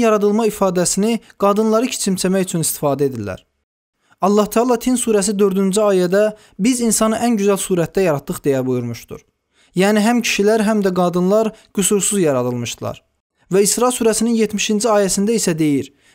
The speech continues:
"Biz Adəm oğullarını hörmətli etdik." Kişi və qadın haqqında olan bu müzakirələr nə qədər olarsa olsun,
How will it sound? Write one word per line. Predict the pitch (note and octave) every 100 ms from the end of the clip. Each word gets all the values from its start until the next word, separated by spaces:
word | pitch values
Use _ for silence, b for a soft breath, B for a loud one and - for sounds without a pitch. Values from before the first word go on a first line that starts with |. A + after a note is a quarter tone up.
| -
"Biz | G3+ G#3+
Adəm | G3+ G3 G#3+
oğullarını | G3 F3 F3 E3 E3+ G3 G#3+ G#3+ _
hörmətli | F3 E3+ D#3 -
etdik." | E3 C#3+ - G2+ - _ _ _ b b
Kişi | - A#3
və | A#3
qadın | G#3+ G#3+ G#3+
haqqında | A3+ G3 G#3 G#3+
olan | G#3+ G#3+
bu | G3+
müzakirələr | A3+ G3 G3+ F#3+ F#3+ G3 F#3+
nə | G#3+
qədər | G3+ G3
olarsa | G3 F#3+ F#3 -
olsun, | E3+ D#3 G3+ G#3